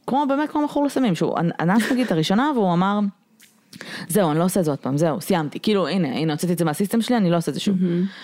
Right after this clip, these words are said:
Speaker 1: ואז היה חוזר, והוא כל פעם, הוא, כשאתה מסתכל על זה מהצד, אתה אומר, "ברור, כאילו, תסתכל, כאילו,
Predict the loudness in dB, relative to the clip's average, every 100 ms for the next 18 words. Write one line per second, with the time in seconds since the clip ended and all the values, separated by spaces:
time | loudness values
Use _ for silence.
0 | -10 -2 0 0 0 0 0 2 -2 0
1 | 0 2 0 0 0 -2 -2 -2 -4 -16
2 | -20 -20 -18 -18 -14 -8 -2 -2 -2 0
3 | 2 2 0 0 0 2 2 0 0 0
4 | 2 2 0 -4 -2 -2 -2 -4 -6 0
5 | 0 0 0 0 2 2 0 0 0 -2
6 | -4